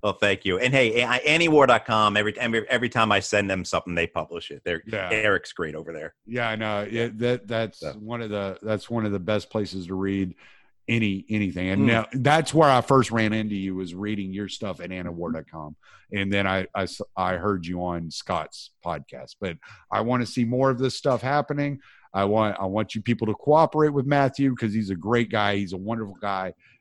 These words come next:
Speaker 2: And he's been a great guest. And I love you to death, dude.
Speaker 1: Yeah. Thanks, Tommy. I really appreciate this. This was great.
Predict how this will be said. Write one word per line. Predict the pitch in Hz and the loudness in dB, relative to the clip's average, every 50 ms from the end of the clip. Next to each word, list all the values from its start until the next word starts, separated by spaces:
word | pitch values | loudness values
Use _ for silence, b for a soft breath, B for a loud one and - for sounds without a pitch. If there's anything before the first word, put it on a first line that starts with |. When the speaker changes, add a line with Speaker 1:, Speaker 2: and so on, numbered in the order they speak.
| b - | b -8
Speaker 2:
And | 101 101 95 | -6 -6 -4
he's | 98 117 127 107 | -2 -2 -4 -2
been | 98 120 113 | 0 -2 -2
a | 110 | -2
great | 98 85 117 123 123 120 104 | -2 0 2 2 2 2 0
guest. | 98 113 110 107 101 95 - - - | 0 0 0 0 0 -2 -6 -10 -6
And | 107 101 101 | -4 -2 -2
I | 98 | 0
love | 104 113 120 120 107 | 2 2 2 2 0
you | 113 104 | 0 -2
to | 101 104 | -4 -4
death, | 90 104 98 92 - - | -4 -4 -6 -6 -6 -8
dude. | 92 95 95 - _ _ _ _ _ _ _ _ _ _ _ _ _ _ _ _ _ _ _ _ _ _ | -8 -8 -10 -10 _ _ _ _ _ _ _ _ _ _ _ _ _ _ _ _ _ _ _ _ _ _
Speaker 1:
Yeah. | - 131 180 233 208 127 101 98 - - - | -4 -2 -2 0 -2 -4 -6 -8 -16 -18 -12
Thanks, | - 170 202 214 - - | -8 -6 -6 -6 -8 -10
Tommy. | - 120 117 120 123 123 | -8 -6 -4 -2 0 2
I | 123 | 2
really | 127 131 139 143 143 | 4 4 4 4 2
appreciate | 131 - - 156 147 - 120 95 87 | 2 -2 -4 -6 -4 -4 -4 -4 -4
this. | 92 90 | -6 -10
This | - 107 101 | -10 -14 -12
was | 104 | -2
great. | - 120 113 101 | 2 2 2 2